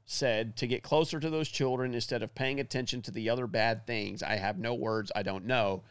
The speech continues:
Reyes has claimed she didn't know about his gun purchase. In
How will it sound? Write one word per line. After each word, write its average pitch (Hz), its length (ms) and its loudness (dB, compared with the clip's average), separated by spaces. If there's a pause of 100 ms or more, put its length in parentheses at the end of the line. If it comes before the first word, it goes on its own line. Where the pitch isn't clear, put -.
(200)
Reyes 127 320 2
has 131 120 0
claimed 120 320 -2
she 107 140 -4
didn't 123 260 -2
know 123 160 2
about 117 200 2
his 104 100 -6
gun 127 240 -2
purchase. 123 440 -4
In 110 360 -6